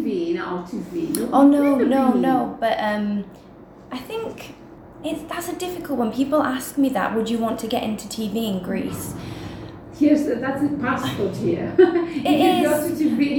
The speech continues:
Speaker 1: you
Speaker 2: However, I feel like there's so many wonderful actors in Greece who are Greek.
Speaker 1: Mm.
Speaker 2: They deserve
Speaker 1: Many, many.
Speaker 2: incredible actors, the best I've ever seen. And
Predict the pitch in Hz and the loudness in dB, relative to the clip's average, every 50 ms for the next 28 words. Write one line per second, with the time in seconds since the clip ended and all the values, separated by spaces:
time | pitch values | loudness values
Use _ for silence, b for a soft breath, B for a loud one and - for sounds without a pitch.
0 | 285 285 294 285 277 294 339 339 339 359 370 359 330 285 262 254 254 - - 302 | 4 4 2 0 0 0 2 6 8 8 8 6 4 2 2 2 0 -4 -6 -4
1 | 320 330 330 311 302 294 262 - - - - - - - - - - - - - | -4 -2 -2 0 0 -2 -2 -4 -10 -16 -18 -20 -20 -20 -20 -20 -20 -20 -20 -20
2 | - - - - - - - - - - - - 277 269 - - 285 285 277 285 | -20 -18 -20 -20 -20 -20 -20 -20 -20 -8 -2 0 0 0 2 4 6 6 8 8
3 | 285 277 247 269 262 254 254 254 240 240 - 208 - - - - - - 202 196 | 6 6 4 4 2 2 0 -2 -6 -6 -4 -4 -6 -8 -10 -14 -12 -8 -8 -8
4 | 190 - - - - - - - - - 220 220 220 214 196 185 185 190 180 - | -8 -10 -16 -18 -20 -20 -20 -20 -14 -8 -4 -4 -2 -2 -2 -2 -2 -4 -6 -4
5 | 190 196 196 196 196 190 - - - - - - - - - - 269 285 277 269 | -2 -2 -2 -2 -2 -4 -6 -6 -8 -10 -16 -18 -18 -18 -14 -8 -6 -4 -4 -4
6 | - - - - - - - - 240 247 240 254 233 202 233 226 226 220 220 214 | -4 -6 -8 -14 -18 -12 -4 -2 0 0 2 0 0 2 2 4 4 6 6 4
7 | 208 202 196 196 180 170 165 156 151 - - - - 240 208 202 202 196 190 185 | 4 2 0 -2 -2 -4 -4 -4 -4 -6 -8 -12 -10 -8 -6 -4 -4 -2 -2 -2
8 | 180 170 165 165 - - 220 233 214 - - 214 196 196 - 190 180 175 170 - | -4 -4 -4 -6 -6 -4 -4 -4 -4 -4 -4 -6 -6 -4 -4 -4 -4 -4 -4 -8
9 | - - - 170 175 - - - - - - 196 - 214 202 196 - - 196 190 | -10 -14 -14 -12 -12 -12 -14 -16 -16 -14 -10 -4 -2 -2 -2 -2 -4 -6 -4 -4
10 | 185 180 185 - - 190 185 180 - - - - B B B B B B B B | -4 -4 -4 -6 -6 -6 -4 -4 -6 -8 -8 -12 B B B B B B B B
11 | B B B B B B - - 208 208 208 214 208 202 202 202 196 | B B B B B B -8 -4 0 0 0 2 0 0 0 -2 -2